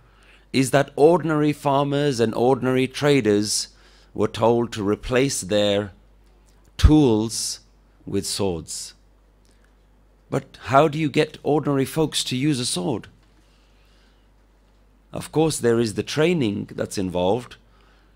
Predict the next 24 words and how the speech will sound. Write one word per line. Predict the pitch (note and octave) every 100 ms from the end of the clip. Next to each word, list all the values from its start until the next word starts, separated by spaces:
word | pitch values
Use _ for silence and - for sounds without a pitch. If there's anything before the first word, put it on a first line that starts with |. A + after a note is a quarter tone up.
| -
but | - C3+
how | D#3 F3+
do | E3
you |
get | C3+ D3+ C#3+
over | D3+ C3
the | A#2 A#2
mentality | A#2 A#2+ C3 D3 B2+ A#2+
that | G#2+ -
ordinary | B2 B2 A#2 A2+ A2
people | C3+ C3 G#2 F#2+
don't | G#2+ A#2+
know | A2 A2
how | F#2 F2+
to | F2+
use | F2+ G2
a | F2
sword? | A2 F2+ F2 - - - _ _ _ _ _ -
Guruji | E2+ A#2+ A2+ G2 F#2
uses | G#2 A2+ F2+ E2+
some | - - - F#2
fantastic | F2 F#2+ F2 G2+ G2+ F#2
psychology | - A2 F2+ G2+ G2 - E2+
here. | - -